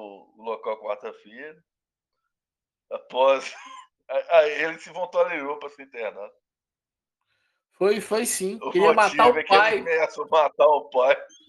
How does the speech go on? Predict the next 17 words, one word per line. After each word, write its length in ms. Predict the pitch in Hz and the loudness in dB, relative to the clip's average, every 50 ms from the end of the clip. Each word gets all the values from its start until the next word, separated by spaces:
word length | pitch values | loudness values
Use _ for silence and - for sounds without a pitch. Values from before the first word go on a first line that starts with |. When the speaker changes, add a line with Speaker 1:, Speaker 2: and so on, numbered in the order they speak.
| _ _ _ _ _ _ _ _ _ _ | _ _ _ _ _ _ _ _ _ _
Speaker 2:
Ele 100 | - 185 | -10 -8
só 280 | - - - 233 240 254 | -6 0 4 4 4 4
queria 340 | 254 254 226 202 233 240 | 2 -2 -4 0 0 2
matar 320 | 240 233 214 214 - 226 233 | 4 4 4 4 6 6 6
o 140 | 233 233 - | 6 4 4
pai 480 | - 190 196 214 220 226 226 208 190 _ _ _ _ _ _ _ _ _ | 6 6 8 8 6 4 2 -4 -8 _ _ _ _ _ _ _ _ _
se 140 | - 208 | -12 -10
não 100 | 202 208 | -8 -6
desse 340 | 190 175 185 190 196 - - | 4 6 6 6 6 2 -4
mil 140 | 190 214 220 | -4 -2 0
reais 400 | 220 214 180 175 175 185 190 185 | 4 6 6 6 6 6 4 2
pra 100 | 185 185 | -2 -8
ele 80 | 185 170 | -2 0
viajar 380 | 180 180 175 170 151 165 165 | 2 4 4 4 4 2 2
pra 100 | 165 170 | 2 0
São 220 | 170 - 160 147 139 | -6 -6 -10 -10 -10
Paulo. 480 | - - 131 143 151 151 156 151 151 | -2 2 4 4 4 2 0 -6 -14